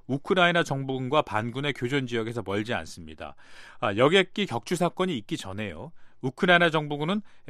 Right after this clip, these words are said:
전투기를 동원해서 반군 시설을 폭격했고요. 아, 반군도 이에 대응해서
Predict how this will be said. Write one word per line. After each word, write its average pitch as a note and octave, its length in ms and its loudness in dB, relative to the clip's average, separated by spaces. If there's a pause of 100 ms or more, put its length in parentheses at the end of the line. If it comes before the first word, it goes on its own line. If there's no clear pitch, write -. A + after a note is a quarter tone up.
(120)
전투기를 E3+ 580 0
동원해서 C3 400 -2
반군 A#2+ 400 -6
시설을 E3+ 380 -2
폭격했고요. D#3 800 -6 (340)
아, G#2 80 -6
반군도 F3+ 560 2
이에 D#3 160 2
대응해서 C3 640 0